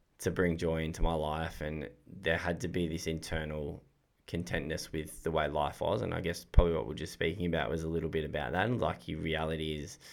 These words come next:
some shitty things will happen, and, you know, great things will happen, and it's not living in each, each end. It's flowing through whatever happens. But for me, it was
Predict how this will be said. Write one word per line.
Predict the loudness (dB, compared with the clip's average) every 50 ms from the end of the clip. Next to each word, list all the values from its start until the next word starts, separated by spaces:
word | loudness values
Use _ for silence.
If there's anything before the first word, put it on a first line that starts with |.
| -18 -18 -20 -20 -18 _
some | -2 0 0 0 0
shitty | -4 -8 -10 -4 -2 -2 -2 -2
things | -4 -4 -6 -4
will | -6 -6
happen, | -4 -4 -2 -2 -2 -2 -2 -2
and, | -4 -6 -6 -8 -10 -14 -18 _ _ _ _ _
you | -4 -2
know, | -2 0
great | 0 0 0 0 -2
things | -4 -6 -6 -6
will | -6
happen, | -4 -4 -6 -2 -2 -4 -4 -2
and | -6 -6 -8
it's | -10 -14 -16 -10 -6
not | -6 -4 -4 -2
living | -2 -2 0 -2 -4 -4
in | -4 -4 -4
each, | -4 -6 -6 -8 -10 -10 -4
each | -4 -4 -4 -4 -4
end. | -4 -2 0 0 0
It's | -2 -4 -4 -10 -14 -14 -20 -20 -20 -20 -20 -20 -20 -20 -20 _ _ _ _ -18 -16
flowing | -14 -16 -14 -14 -12 -10 -4 0 2 4 4 4 4 2 0 -2
through | 10 12 12 12 12 6 2 2
whatever | 0 0 0 0 -2 -2
happens. | -4 -4 -4 -4 -2 -2 -2 -4 -2 0
But | 0 0 0 0 -6 -16 _ _ _ _ -4
for | 0 2
me, | 2 4 4 4
it | 4 4
was | 2 0 0 -4 -10